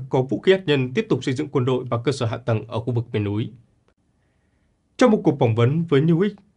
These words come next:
Rakesh Sharma, một tướng Ấn Độ đang nghỉ hưu và là thành viên nổi tiếng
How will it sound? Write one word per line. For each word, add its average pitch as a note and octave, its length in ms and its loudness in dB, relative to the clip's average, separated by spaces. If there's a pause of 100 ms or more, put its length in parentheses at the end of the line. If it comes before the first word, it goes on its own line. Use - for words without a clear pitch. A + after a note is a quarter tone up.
(640)
Rakesh C#3 360 0
Sharma, A#2+ 420 0 (500)
một E3 180 2
tướng F3+ 100 8
Ấn F#3 140 2
Độ G3 200 4
đang F3 160 -2
nghỉ C#3+ 140 4
hưu C#3+ 320 2 (400)
và D#3 100 4
là D#3 80 6
thành D3 200 -2
viên E3+ 140 2
nổi A#2 220 2
tiếng C3 320 2